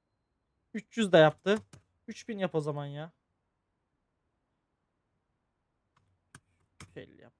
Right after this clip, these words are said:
bari ya. Tamam, üç elliye alalım. Satın aldık.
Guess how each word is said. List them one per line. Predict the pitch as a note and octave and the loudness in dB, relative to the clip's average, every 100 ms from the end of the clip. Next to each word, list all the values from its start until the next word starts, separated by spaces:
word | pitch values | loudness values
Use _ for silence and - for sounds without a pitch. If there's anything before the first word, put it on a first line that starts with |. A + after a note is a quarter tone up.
| _ | _
bari | - _ | -20 _
ya. | _ _ _ _ _ _ _ _ _ _ _ _ _ _ _ _ _ | _ _ _ _ _ _ _ _ _ _ _ _ _ _ _ _ _
Tamam, | E3 D3+ C3+ | -10 -10 -10
üç | D#3 - | -14 -12
elliye | C#3+ C#3+ | -10 -8
alalım. | C#3+ C3 C3+ _ _ _ _ _ _ _ _ _ _ _ _ _ - | -10 -10 -16 _ _ _ _ _ _ _ _ _ _ _ _ _ -20
Satın | D3 D#3 | -20 -16
aldık. | C#3 C#3 _ | -16 -18 _